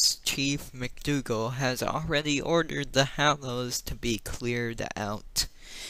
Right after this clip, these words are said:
He also says that these masked figures could have something to do with the recent disappearance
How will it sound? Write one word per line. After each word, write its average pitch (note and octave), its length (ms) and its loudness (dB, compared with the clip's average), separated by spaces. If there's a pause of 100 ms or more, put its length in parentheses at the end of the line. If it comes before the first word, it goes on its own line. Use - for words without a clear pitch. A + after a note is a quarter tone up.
(120)
He D#3 220 6
also E3 360 4
says D#3+ 440 2
that C#3 220 2
these C#3+ 300 -2
masked A#2+ 480 0
figures B2 760 0
could D#3+ 340 -4
have D3 300 0
something - 420 -6
to - 140 -6
do D3 400 0
with C#3 260 -2
the A2+ 120 -6
recent A#2 540 -4
disappearance B2 1000 -4